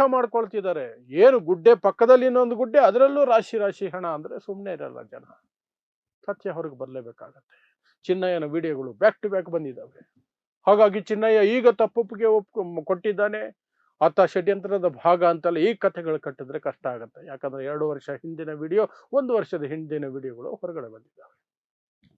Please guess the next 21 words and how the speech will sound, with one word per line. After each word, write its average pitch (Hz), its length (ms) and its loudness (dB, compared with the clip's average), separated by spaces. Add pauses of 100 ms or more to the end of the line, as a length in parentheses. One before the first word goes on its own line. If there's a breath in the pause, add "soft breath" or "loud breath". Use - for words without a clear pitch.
ಅಷ್ಟೇ. - 220 -20 (380 soft breath)
So 233 80 -2
ನೋಡೋಣ 233 280 0 (180)
ಎಸ್ 147 180 -14
ಐ 139 40 -6
ಟಿ 135 140 -16
ಯಾವ 127 140 -14
ಕಡೆ 131 220 -14
ಕರ್ಕೊಂಡು 135 420 -16
ಹೋಗುತ್ತೆ, 135 320 -4 (260 soft breath)
ಪಕ್ಕದ 202 240 -4
ಗುಡ್ಡೆಯಲ್ಲೂ 139 480 -6
ತನಿಖೆ 143 400 -12
ಆಗತ್ತಾ, 127 380 -8 (140)
ಏನೇನು 143 300 -14
ಆಗತ್ತೆ, 131 500 -8
ಮುಂದೆ 185 640 -2
ಇನ್ನು 240 180 6
ಎಲ್ಲೆಲ್ಲೆಲ್ಲ 285 640 8
ಸಿಗುತ್ತೆ 202 480 -8
ಧರ್ಮಸ್ಥಳದಲ್ಲಿ, 135 840 -14